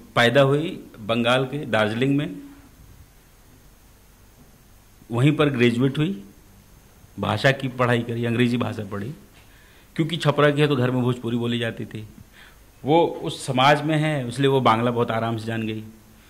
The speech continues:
दार्जिलिंग में है, दार्जिलिंग की आबादी में बड़ा हिस्सा नेपालियों का है,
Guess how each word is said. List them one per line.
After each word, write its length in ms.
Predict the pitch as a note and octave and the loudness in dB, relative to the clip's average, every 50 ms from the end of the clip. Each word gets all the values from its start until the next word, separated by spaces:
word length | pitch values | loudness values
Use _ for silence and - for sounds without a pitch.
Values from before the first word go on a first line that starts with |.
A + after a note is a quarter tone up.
| - _ _ | -20 _ _
दार्जिलिंग 540 | - A2 A#2+ B2+ B2+ B2+ C#3+ E3 F3+ F3+ F3 | 2 4 6 6 6 6 4 2 2 4 4
में 100 | E3+ D#3+ | 4 4
है, 420 | D#3 E3+ E3 D3 A2+ G2+ G2+ - - - - - - - - - | 4 4 2 0 -2 -4 -8 -12 -18 -20 -20 -20 -20 -20 -14 0
दार्जिलिंग 480 | G2 G#2+ A2+ A#2+ A#2+ C3 D3 D3+ D3 | 4 4 6 6 4 2 0 0 0
की 320 | D3 C#3+ C#3+ C#3+ C#3 - - - - | -2 -2 -6 -6 -8 -10 -10 -4 -2
आबादी 380 | B2 A#2 A2 A2+ A#2+ A#2 C3+ B2+ | 0 2 2 2 2 0 0 -2
में 180 | C3 C3 A#2+ | 0 0 2
बड़ा 160 | A#2+ B2 C3 C3 | 2 2 4 2
हिस्सा 240 | B2+ A#2+ - - B2 | 2 0 -2 -4 -4
नेपालियों 480 | A#2 A2+ A2+ A2+ A#2+ B2+ B2+ C3 C3 A#2+ | -4 -2 0 2 2 2 2 0 -2 -4
का 140 | - A2+ | -6 -8
है, 200 | G#2+ G#2+ A2 G#2+ | -8 -8 -12 -14